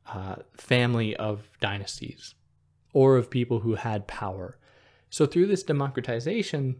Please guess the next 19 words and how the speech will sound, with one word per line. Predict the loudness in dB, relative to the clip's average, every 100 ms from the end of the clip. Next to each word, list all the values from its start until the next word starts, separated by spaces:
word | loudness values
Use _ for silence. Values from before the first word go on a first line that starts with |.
| _
more | 0 2 2
people | 0 -2 -2
could | -4 -2
occupy | -4 -6 -6 -6
these | -4 -4 0
roles | 4 6 6 4
and | 0 -2
more | 2 0
states | -2 -2 0 0 -4 -14 -18 _ _
began | -4 0 0
to | -2
develop | -4 -2 0 0 -2 -10 -6
and | -4 -4 -8 -12 _ _ _ _ _ _ _
put | 2 4
into | 2
place | 0 0 0 0
more | 0 4 4
administrative | 2 0 0 -2 -2 -2 -2
functions, | -6 -8 -8 -6 -10 -12 -12 -14